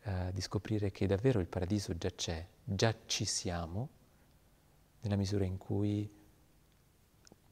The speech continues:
riconosciamo che Cristo è presente. E Cristo non è presente solo in qualche luogo, in qualche situazione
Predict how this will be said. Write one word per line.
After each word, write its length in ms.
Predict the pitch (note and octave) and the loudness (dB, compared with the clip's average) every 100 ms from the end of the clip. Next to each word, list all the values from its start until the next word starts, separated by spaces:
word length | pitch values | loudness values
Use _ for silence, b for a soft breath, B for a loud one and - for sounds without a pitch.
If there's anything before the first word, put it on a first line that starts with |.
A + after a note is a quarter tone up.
| - | -4
riconosciamo 600 | G2+ G2 G2+ - G#2 G2+ | -2 2 2 2 2 2
che 100 | F#2 | 0
Cristo 320 | - F#2 - | -4 -6 -4
è 40 | |
presente. 680 | - F2+ - E2+ E2 - F#2+ | -4 -4 -2 -4 -6 -8 -8
E 80 | - | -4
Cristo 280 | A2 A#2+ A2 | 0 2 4
non 100 | F#2 | 2
è 60 | F#2 | 4
presente 280 | F#2 F#2+ F2+ | 2 2 2
solo 200 | F2 F2 | 2 0
in 80 | |
qualche 320 | - F2 - F#2 | 0 -6 -2 2
luogo, 260 | F#2+ F2 | 4 4
in 80 | E2+ | 2
qualche 220 | F2 F2+ | -4 -4
situazione 600 | - F#2 - - F2+ G2 | -4 -4 -4 -6 -6 -8